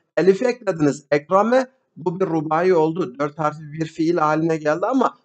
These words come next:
rubai mücerret değil. Fazlalıktan soyutlanmamış. Ha, dolayısıyla buna rubai mücerret diyemiyoruz. Rubai mücerretin her dört harfinin dördü de kendine ait olacak.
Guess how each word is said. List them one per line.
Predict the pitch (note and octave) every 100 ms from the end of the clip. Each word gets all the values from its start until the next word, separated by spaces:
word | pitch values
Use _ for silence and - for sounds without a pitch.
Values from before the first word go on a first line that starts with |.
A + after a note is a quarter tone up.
| _
rubai | B2+ C#3+ D3 D#3
mücerret | F#3+ C#3 B2 C3 C3+ F#3+ - D#3+
değil. | A#2+ G#2 -
Fazlalıktan | - C3+ B2 C#3+ C#3+ C#3+ F3+ E3+
soyutlanmamış. | - B2+ C3 B2+ C#3+ G#3+ G#3 D#3+ A2+ G#2+ - _ _ _ -
Ha, | C3 B2 A#2+ B2+
dolayısıyla | C#3+ D#3 F3+ F#3 F#3+ C#3+
buna | D3+ G#3+ G3
rubai | D3 D3 E3
mücerret | C#3+ C#3+ C#3+ - C#4 _ _ C#3
diyemiyoruz. | D#3 D#3 C3 G2+ F#2 - -
Rubai | C#3+ D#3 F#3+ C4
mücerretin | C4 G3+ F3 C#3+ B2+ C3+ B2 C3+ _ _
her | - A3+ B3 A#3+ - C3+
dört | F#3+ A#3 A3
harfinin | F#3+ D#3+ C#3+ C3 C3+ C3+ - C3+
dördü | G3 A3+ F3+ D3
de | D3+ C4 C#4+ _ _
kendine | - E3+ F3+ E3+ E3+
ait | C3+ G#2+ G#2+ G#2+
olacak. | F#2+ F#2+